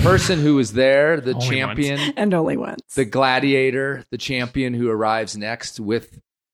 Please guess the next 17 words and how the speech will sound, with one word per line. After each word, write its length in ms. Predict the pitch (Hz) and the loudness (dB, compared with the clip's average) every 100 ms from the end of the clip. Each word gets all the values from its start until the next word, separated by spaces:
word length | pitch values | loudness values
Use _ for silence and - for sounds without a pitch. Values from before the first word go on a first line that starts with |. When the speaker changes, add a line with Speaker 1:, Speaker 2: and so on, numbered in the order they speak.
| - | -8
Speaker 1:
the 120 | 110 | -4
inner 260 | 117 113 | -2 -2
strength 480 | 98 - 113 107 113 _ - | -4 -2 -2 -2 -6 _ -12
to 100 | - | -10
climb 320 | - 107 107 | -4 -4 -2
the 100 | 101 | -2
route, 320 | 92 98 107 | -2 -2 -2
is 160 | 107 95 | -6 -6
rewarded 580 | 98 92 92 95 85 87 | -4 -2 -2 -2 -4 -6
with 260 | 87 - | -10 -10
your 100 | 85 | -12
draw, 380 | 78 87 87 82 - _ _ _ _ - | -10 -10 -10 -12 -18 _ _ _ _ -6
as, 260 | 90 82 - | -6 -6 -10
as 240 | 92 85 | -8 -6
they 100 | 90 | -6
should 300 | 82 - 78 | -6 -8 -10
be. 200 | 80 82 | -12 -14